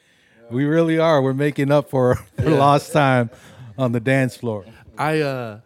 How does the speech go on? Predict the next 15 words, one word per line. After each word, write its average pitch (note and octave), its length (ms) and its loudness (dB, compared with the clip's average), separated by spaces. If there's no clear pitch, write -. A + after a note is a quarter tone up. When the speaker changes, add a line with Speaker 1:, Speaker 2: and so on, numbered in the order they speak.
Speaker 1:
dancing F3 380 -8
is D#3 140 -8
an D3+ 80 -6
interesting D#3 400 -12
thing D3+ 180 -12
to - 140 -18
me D3 160 -10
because B2+ 680 -10
I B2 100 -8
feel G3+ 220 -12
like E3 180 -14
there C3 140 -8
are A2 100 -10
certain A#2+ 420 -14
things A#2 640 -16